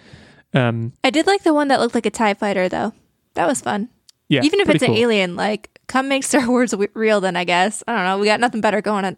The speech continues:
Speaker 2: on for the next couple months.
Speaker 1: Right. It's, uh, yeah, we, we wanna hear from, from, from you guys. Uh, have you watched this footage, first of all? And, uh, do you think aliens are real? Let, let's, let, let's start a larger conversation.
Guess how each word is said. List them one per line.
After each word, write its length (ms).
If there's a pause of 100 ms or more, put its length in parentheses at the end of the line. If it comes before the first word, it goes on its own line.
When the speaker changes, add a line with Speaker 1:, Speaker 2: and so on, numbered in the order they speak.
(120)
Speaker 2:
on 220
for 100
the 80
next 240
couple 240
months. 440 (500)
Speaker 1:
Right. 240 (640)
It's, 180
uh, 300 (280)
yeah, 200
we, 140
we 180
wanna 200
hear 160
from, 240
from, 460
from 200
you 120
guys. 400 (280)
Uh, 340 (920)
have 160
you 100
watched 240
this 140
footage, 340
first 240
of 80
all? 320 (260)
And, 460 (280)
uh, 300 (220)
do 120
you 100
think 200
aliens 340
are 60
real? 300 (120)
Let, 140
let's, 200
let, 220
let's 140
start 200
a 40
larger 340
conversation. 720